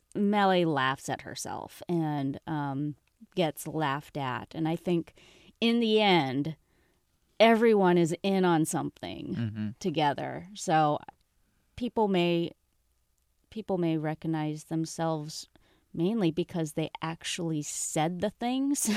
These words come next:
Speaker 1: <laughs> They, they may have, they may remember that, but, um, let's just say I only write about the things I love.
Speaker 2: And, uh, as in the,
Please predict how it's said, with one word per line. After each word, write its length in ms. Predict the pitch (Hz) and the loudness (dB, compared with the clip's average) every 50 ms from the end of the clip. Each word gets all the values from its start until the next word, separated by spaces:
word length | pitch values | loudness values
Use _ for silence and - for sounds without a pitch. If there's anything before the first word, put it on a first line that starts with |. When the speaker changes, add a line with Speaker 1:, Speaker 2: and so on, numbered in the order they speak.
| - - | 4 6
Speaker 1:
<laughs> 600 | 226 262 247 - 226 247 214 349 381 - 330 320 | 6 6 8 6 4 4 4 2 4 4 6 6
They, 160 | 226 208 202 - - - - - - | 6 4 2 0 -4 -8 -12 -8 -4
they 120 | 214 190 | -2 0
may 400 | 190 190 180 180 180 180 185 196 | 2 2 2 4 4 4 4 4
have, 260 | 196 190 185 180 170 - - | 4 4 2 2 0 -2 -4
they 140 | - 190 180 | -2 0 2
may 220 | 175 175 170 175 | 2 2 2 0
remember 520 | 180 180 175 175 180 180 185 185 190 202 208 | 0 0 -2 -2 -2 -2 -2 -2 -2 -2 -4
that, 280 | 202 208 226 240 - - _ | -4 -4 -6 -8 -10 -10 _
but, 260 | - 175 156 156 - - | -4 -4 -4 -4 -6 -8
um, 360 | 170 165 156 160 160 165 160 - _ _ _ _ - - - _ _ - - - - - - - - - - - - _ _ | -8 -6 -4 -4 -4 -6 -8 -12 _ _ _ _ -20 -20 -20 _ _ -18 -16 -16 -16 -18 -20 -20 -20 -20 -20 -20 -20 _ _
let's 420 | - 202 - - - - - - - | -4 -2 0 0 -2 -2 -8 -8 -6
just 180 | - 226 - - | -6 -4 -4 -4
say 380 | - - - 233 214 196 202 | -4 0 2 4 6 8 8
I 180 | 202 185 185 - - | 8 8 8 6 4
only 360 | 196 196 202 214 214 226 226 | 2 2 2 0 0 -2 -2
write 240 | 220 214 208 202 208 | 0 2 2 2 2
about 320 | 208 185 180 180 175 - - | 2 2 2 0 0 0 -2
the 120 | 185 185 | -4 -6
things 380 | - - 180 180 175 180 175 185 | -2 0 0 2 2 2 2 2
I 120 | 165 165 | 0 2
love. 460 | 165 160 151 139 139 139 147 147 - _ _ - - - - - - - - - - - | 0 0 0 -2 -2 -4 -8 -10 -12 _ _ -20 -20 -20 -20 -20 -20 -20 -20 -12 -4 2
Speaker 2:
And, 460 | 120 117 117 113 - - 110 117 110 | 2 2 2 2 -2 -8 -8 -2 -2
uh, 240 | 98 82 - - - - - - - _ _ _ - - - - - - _ - | 0 0 -2 -4 -6 -8 -10 -12 -14 _ _ _ -16 -14 -14 -14 -18 -18 _ -2
as 400 | 127 135 127 123 120 127 - - - - | -2 0 0 0 -4 -8 -12 -16 -16 -12
in 200 | - 127 120 120 | -8 -6 -4 -2
the, 460 | 117 117 113 110 110 110 104 104 - | -2 -2 -2 -2 -2 -4 -6 -6 -10